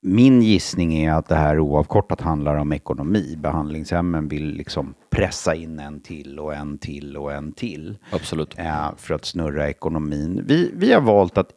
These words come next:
Speaker 1: inte göra så. Och visst, det kanske påverkar vår ekonomi lite grann. Eh, därför att vi, vi, vi pressar inte på, utan vi vill ha fasta grupper. Man, man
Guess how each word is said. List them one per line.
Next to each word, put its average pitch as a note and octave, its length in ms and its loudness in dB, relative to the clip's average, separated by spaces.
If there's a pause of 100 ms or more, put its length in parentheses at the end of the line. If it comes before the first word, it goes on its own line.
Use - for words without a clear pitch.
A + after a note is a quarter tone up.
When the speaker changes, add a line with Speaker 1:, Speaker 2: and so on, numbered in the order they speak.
Speaker 1:
inte F3+ 440 4
göra D2+ 340 4
så. - 320 -6 (240)
Och A2 380 4
visst, G#3+ 220 0
det - 100 0
kanske G#3 280 2
påverkar D#3 520 4
vår A#2 240 2
ekonomi A#2 460 0
lite E3 220 -2
grann. G2 420 0
Eh, E2+ 520 0 (280)
därför - 260 -4
att - 80 -8
vi, C#3+ 260 -4
vi, D#3 320 -4
vi D#3 100 -2
pressar C#3+ 440 2
inte A#2+ 200 0
på, - 380 0
utan B2+ 240 0
vi D#3+ 120 2
vill C3+ 140 2
ha G2 80 4
fasta - 520 -2
grupper. - 500 -4 (520)
Man, B2 420 4 (140)
man B2 420 4